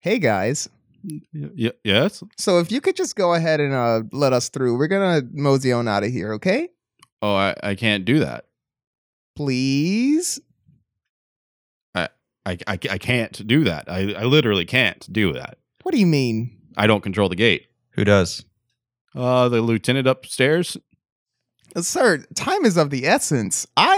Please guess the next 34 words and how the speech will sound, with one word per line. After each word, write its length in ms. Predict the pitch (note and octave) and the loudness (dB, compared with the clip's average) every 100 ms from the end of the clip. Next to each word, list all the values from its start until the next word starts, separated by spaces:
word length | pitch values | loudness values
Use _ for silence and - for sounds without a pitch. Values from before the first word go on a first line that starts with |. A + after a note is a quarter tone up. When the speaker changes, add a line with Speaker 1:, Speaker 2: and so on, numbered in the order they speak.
| F4 | 2
Speaker 1:
am 220 | F3+ E3+ D3 | 2 0 0
Dorthabe 680 | D3+ F3+ G#3+ - F#3+ E3+ D3 | 2 2 2 0 0 0 0
Grumman 360 | E3+ E3+ C#3 C3 | 0 2 2 -2
Kyle, 480 | - B3 D4 D3 | -2 2 4 4
and 100 | C3+ | 2
I 100 | F#3 | 2
have 160 | B3 A3+ | 2 2
a 60 | G3 | 0
performance 720 | C#3+ - - A#3+ G#4 E4 - | -2 -4 4 4 4 0 0
to 80 | G3+ | 0
get 240 | D3+ C#3 - | 2 0 -2
to. 380 | - A#2+ A2+ - _ _ _ _ _ _ _ _ | -6 -4 -6 -10 _ _ _ _ _ _ _ _
I 100 | A3 | -2
must 280 | G#3+ F4+ - | 2 0 0
be 120 | G3+ | 0
on 100 | F#3 | 2
the 80 | E3 | 2
other 120 | F3 | 0
side 260 | - G#3+ F#3+ | 0 2 2
of 100 | E3+ | 0
this 160 | D#3+ | -2
gate 240 | C#3+ G3+ G4+ | 0 0 2
immediately. 800 | G3 C#4+ G#4 C4+ E3+ B2 A#2+ - _ _ D3 | 2 2 0 0 0 0 -4 -8 _ _ -6
Speaker 2:
I, 640 | C3+ G#1+ - G2+ F#2+ G2 - _ _ _ _ | -6 -6 -2 2 2 0 -6 _ _ _ _
I 100 | G#2+ | -4
can't 300 | G#2 A2 G2 | -2 0 -2
help 300 | - A2 D3+ | 2 2 2
you. 380 | F2 D#2 C3+ D3 - _ _ | -2 -4 -4 -4 -8 _ _
Speaker 1:
You 320 | D3 C#3 C#3+ | -8 -2 0
can 200 | D#3+ C#3 | 0 0
go 140 | C3+ | 0
get 200 | C3+ C3 | 2 -2
the 60 | C3 | -4
lieutenant 640 | B2 A#2 - B3 D#3 F#3+ | -8 -4 -2 0 0 -2